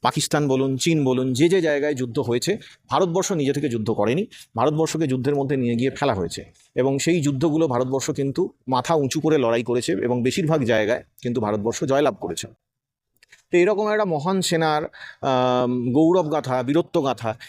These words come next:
সেগুলোকে হাইলাইট করার জন্য আমাকে তো কোনো মিথ্যে কথা বলার দরকার নেই, আমাকে তো কোনো ফেক নিউজ ছড়ানোর দরকার নেই।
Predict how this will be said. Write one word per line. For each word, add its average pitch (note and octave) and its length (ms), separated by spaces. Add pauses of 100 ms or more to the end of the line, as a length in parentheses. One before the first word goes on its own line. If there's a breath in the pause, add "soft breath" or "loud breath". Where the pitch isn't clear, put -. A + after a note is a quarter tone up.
(120)
সেগুলোকে G3 1080
হাইলাইট F#3+ 500
করার E3+ 260
জন্য A#2+ 440
আমাকে D#3+ 300
তো E3+ 100
কোনো F3 320 (300 loud breath)
মিথ্যে E3+ 340
কথা F#3 200
বলার E3+ 280
দরকার D#3 360
নেই, D3+ 360 (680)
আমাকে D#3 280
তো F3 100
কোনো F3 480 (200)
ফেক F3+ 200
নিউজ F3+ 260
ছড়ানোর D#3+ 400
দরকার D3 320
নেই। C#3+ 400